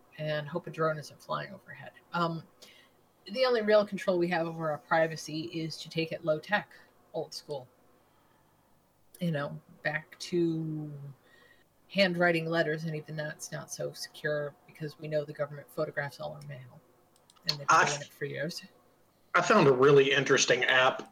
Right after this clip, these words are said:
Speaker 2: Um, apparently back in the fifties, uh, Soviet Russia and nasa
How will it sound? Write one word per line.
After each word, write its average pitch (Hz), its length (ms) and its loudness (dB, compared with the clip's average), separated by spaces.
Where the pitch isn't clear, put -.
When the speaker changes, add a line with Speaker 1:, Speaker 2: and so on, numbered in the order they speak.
Speaker 2:
Um, 127 400 6
apparently 156 400 6
back 147 240 4
in 135 60 -2
the 123 80 -4
fifties, 135 1000 0
uh, 123 360 0
Soviet 147 580 6
Russia 139 560 6
and 123 260 2
nasa 147 540 4